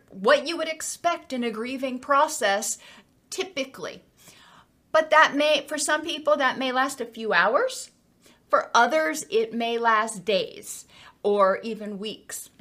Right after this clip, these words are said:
And the degree of mourning and sadness is also important. Some people will experience it extremely intensely, and others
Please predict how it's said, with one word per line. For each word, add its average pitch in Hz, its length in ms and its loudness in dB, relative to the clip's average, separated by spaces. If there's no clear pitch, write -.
And 254 140 0
the 247 60 0
degree 254 840 -8
of 214 180 0
mourning 214 580 -6
and 196 160 -8
sadness - 800 -6
is 233 220 -4
also 247 380 -2
important. 226 640 -8
Some 262 220 -6
people 285 280 -6
will 226 140 -6
experience 233 600 -10
it 202 80 -12
extremely 254 720 -8
intensely, - 880 -12
and 208 800 -2
others 247 560 0